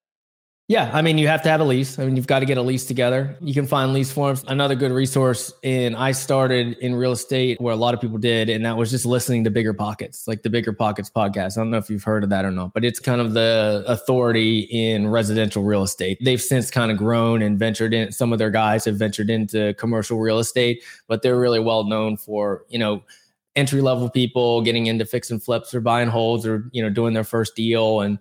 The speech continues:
all that. And I think they even coined the term house hack. I mean, it all comes from Bigger Pockets. So it's a great place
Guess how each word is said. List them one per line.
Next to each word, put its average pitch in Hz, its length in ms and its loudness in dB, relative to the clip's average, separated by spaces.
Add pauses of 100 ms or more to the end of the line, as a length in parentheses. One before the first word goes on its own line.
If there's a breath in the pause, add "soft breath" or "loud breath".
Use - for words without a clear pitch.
(280 loud breath)
all 117 160 2
that. 117 180 4
And 117 80 -2
I 120 60 2
think 131 200 0
they 131 100 4
even 113 180 2
coined 123 380 0
the 107 60 0
term 131 260 0
house 107 260 -10
hack. 98 240 -4
I 110 60 0
mean, 113 180 -2
it 117 100 2
all 117 140 2
comes 117 260 -2
from 104 300 0
Bigger 101 240 0
Pockets. 104 400 -2
So 113 80 0
it's 107 140 -2
a 113 40 0
great 117 320 0
place 110 300 0